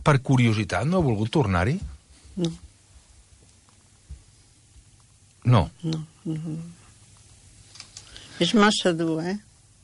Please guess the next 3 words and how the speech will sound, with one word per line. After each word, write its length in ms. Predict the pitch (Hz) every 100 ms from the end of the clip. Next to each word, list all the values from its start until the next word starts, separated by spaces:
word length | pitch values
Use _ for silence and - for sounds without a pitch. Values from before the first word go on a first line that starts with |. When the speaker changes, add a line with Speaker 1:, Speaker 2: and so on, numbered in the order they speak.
| _ - - _ - - _ _ _ _ _ _ _ _ _ _ _ _ _ 123
Speaker 1:
A 60 |
l'any 180 | 131 156
quaranta-cinc, 640 | 156 147 139 127 214 240